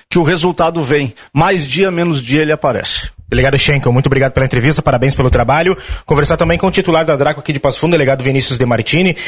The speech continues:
Speaker 2: Delegado, como é que funcionou a investigação pra se desmantelar esse grupo cri-, criminoso com todas essas prisões na manhã de hoje?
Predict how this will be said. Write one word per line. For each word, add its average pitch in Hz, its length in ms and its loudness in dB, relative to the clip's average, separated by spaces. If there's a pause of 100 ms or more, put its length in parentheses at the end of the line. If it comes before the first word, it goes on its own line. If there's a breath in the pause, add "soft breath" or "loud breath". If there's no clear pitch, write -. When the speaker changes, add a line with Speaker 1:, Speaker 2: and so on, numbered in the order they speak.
(240 loud breath)
Speaker 2:
Delegado, 175 360 2
como 202 160 0
é - 20 0
que 202 60 -16
funcionou 202 360 0
a 202 60 2
investigação 175 720 0
pra 139 140 -4
se - 120 -4
desmantelar 143 560 0
esse 143 160 -2
grupo 143 360 -2
cri-, 131 180 -4
criminoso 131 540 0
com 151 120 -2
todas 160 520 0
essas 147 240 -2
prisões 131 500 0
na 131 80 -2
manhã 127 240 0
de 113 100 0
hoje? 156 440 0